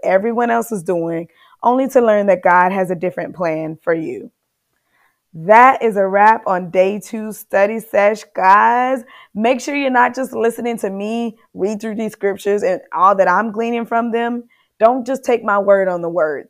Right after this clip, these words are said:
Take out your own Bible and study for yourself, whether it be along with me on these episodes or in your own time separately.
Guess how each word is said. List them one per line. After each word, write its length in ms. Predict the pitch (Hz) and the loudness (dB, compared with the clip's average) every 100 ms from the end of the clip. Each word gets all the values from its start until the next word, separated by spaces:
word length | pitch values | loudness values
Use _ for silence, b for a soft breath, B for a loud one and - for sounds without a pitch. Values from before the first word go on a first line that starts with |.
| _ | _
Take 200 | - 240 | -6 -2
out 180 | 285 285 | 0 0
your 100 | 294 | 0
own 240 | 240 226 214 | 0 2 4
Bible 300 | 196 196 190 | 4 4 0
and 120 | 170 | -6
study 320 | - 185 214 | 0 0 0
for 140 | 226 | -2
yourself, 580 | 202 202 202 170 156 165 _ b b | 0 0 -2 -4 -4 -8 _ b b
whether 280 | - 226 226 | 0 2 4
it 120 | 226 | 4
be 140 | 208 202 | 2 0
along 440 | 196 185 196 220 | 2 2 2 2
with 160 | 226 214 | 0 -4
me 200 | 214 214 | -4 -2
on 100 | 196 | -2
these 200 | 196 190 | -4 -4
episodes 560 | 208 254 262 254 247 - | -2 -2 0 2 2 2
or 200 | 202 220 | 0 0
in 180 | - 208 | -4 -8
your 140 | 202 | -6
own 180 | 190 190 | -6 -6
time 320 | - 185 185 | -2 0 0
separately. 720 | 165 185 185 143 117 110 - | 0 -2 -2 -8 -8 -16 -18